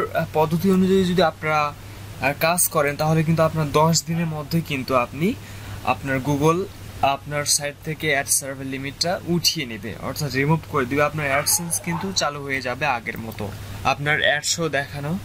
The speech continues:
শুরু করে দিবে Google, ঠিক আছে। তো আমার এই পদ্ধতি অবলম্বন করলে আপনার মাত্র দশ দিনে কিন্তু আপনার অ্যাড সার্ভে লিমিটটা রিমুভ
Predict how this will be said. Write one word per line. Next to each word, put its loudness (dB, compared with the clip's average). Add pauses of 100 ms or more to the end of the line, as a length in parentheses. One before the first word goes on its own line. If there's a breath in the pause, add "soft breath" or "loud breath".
(120)
শুরু 4
করে 2
দিবে 0 (100)
Google, 0 (100)
ঠিক 2
আছে। 0 (640 loud breath)
তো 4
আমার 4
এই 2
পদ্ধতি 2 (100)
অবলম্বন 4
করলে 6
আপনার 2
মাত্র -2
দশ 6
দিনে 0
কিন্তু 2 (340 loud breath)
আপনার 0
অ্যাড 2
সার্ভে -2
লিমিটটা 0
রিমুভ -2